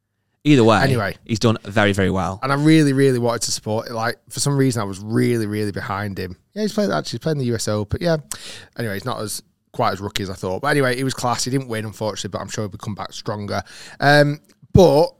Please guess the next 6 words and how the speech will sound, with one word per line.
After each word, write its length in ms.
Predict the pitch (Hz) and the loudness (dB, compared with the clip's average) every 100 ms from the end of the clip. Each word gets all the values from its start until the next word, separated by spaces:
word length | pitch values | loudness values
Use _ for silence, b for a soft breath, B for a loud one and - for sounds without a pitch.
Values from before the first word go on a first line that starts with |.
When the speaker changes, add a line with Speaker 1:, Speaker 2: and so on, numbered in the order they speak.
| _ _ _ | _ _ _
Speaker 2:
in 120 | 143 139 | -2 0
more 380 | 135 135 131 117 _ | 4 8 6 4 _
pressing 440 | - 120 - 127 | 2 2 2 -2
matters, 640 | 120 - - 101 123 - - _ _ _ _ _ _ 123 | -4 -6 -4 -2 -2 -4 -6 _ _ _ _ _ _ 2
Waste 260 | 139 147 135 | 4 4 0
Management, 580 | 127 120 - 95 104 | -4 -6 -6 -8 -8